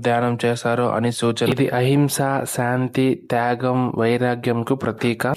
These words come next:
ఈ విగ్రహానికి వచ్చేసరికి మహామస్తక అభిషేకం అయితే జరుగుతుందంట. అది పన్నెండు సంవత్సరాలకు ఒకసారి అయితే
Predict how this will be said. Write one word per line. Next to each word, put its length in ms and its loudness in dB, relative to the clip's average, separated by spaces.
ఈ 120 4
విగ్రహానికి 580 0
వచ్చేసరికి 720 -2
మహామస్తక 680 0
అభిషేకం 460 -2
అయితే 160 -2
జరుగుతుందంట. 640 0
అది 220 0
పన్నెండు 400 0
సంవత్సరాలకు 480 -2
ఒకసారి 320 0
అయితే 160 -2